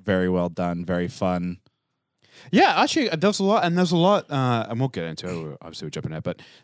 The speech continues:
Speaker 2: there's a lot of, uh, stuff that they pulled from the second and third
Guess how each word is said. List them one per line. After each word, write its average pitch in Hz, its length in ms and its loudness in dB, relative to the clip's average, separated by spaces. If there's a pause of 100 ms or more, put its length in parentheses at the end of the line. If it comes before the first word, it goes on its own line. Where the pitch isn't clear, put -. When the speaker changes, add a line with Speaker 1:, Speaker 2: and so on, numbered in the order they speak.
Speaker 2:
there's 143 140 4
a 147 60 6
lot 156 200 8
of, 135 200 2
uh, 123 120 6
stuff 135 220 2
that 113 140 0
they 104 120 2
pulled 120 280 0
from 104 140 -2
the 95 100 -2
second 104 380 -2
and 87 340 -6 (200)
third 95 360 2